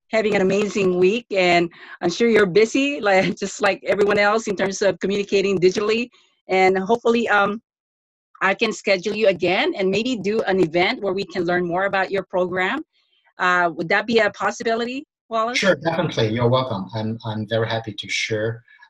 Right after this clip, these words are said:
Speaker 2: uh, my thought with, uh, everyone, and, um, hope you have a wonderful weekend as well. And, um, for everybody who is watching this video,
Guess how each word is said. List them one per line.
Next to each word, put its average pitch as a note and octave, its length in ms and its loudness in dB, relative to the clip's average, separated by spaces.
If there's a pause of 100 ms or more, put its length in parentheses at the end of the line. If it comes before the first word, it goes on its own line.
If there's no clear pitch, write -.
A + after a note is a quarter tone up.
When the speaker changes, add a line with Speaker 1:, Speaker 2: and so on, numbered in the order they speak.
Speaker 2:
uh, F#2+ 80 -12
my F#2 140 -10 (120)
thought G#2+ 380 -4
with, F#2 300 -14
uh, F#2 240 -8
everyone, F#2+ 600 -12 (160)
and, F2+ 300 -12 (120)
um, E2+ 460 -18 (180)
hope G#2+ 240 -10
you G2 140 -10
have G2 320 -10 (140)
a F#2 260 -12 (360)
wonderful A2+ 500 -6
weekend A2+ 400 -6
as A#2+ 220 -6
well. C#3 300 -8 (460)
And, F#2+ 480 -10
um, F#2 200 -12 (180)
for - 180 -14
everybody F#2 480 -16
who G2 120 -16
is F#2 380 -12
watching A2 480 -8
this G2 280 -12
video, F#2+ 360 -10